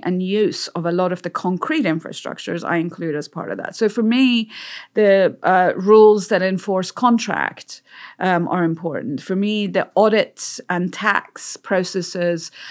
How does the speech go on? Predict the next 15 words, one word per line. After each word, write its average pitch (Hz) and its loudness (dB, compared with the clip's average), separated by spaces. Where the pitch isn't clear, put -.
that, 180 4
um, 185 0
ensure 196 4
an 202 -2
intermingling 196 2
of 139 -2
the 185 0
u-, 175 -2
uh, 175 0
the, 175 -2
the 175 -4
government, 185 -2
of - -10
the 143 -4
state - -4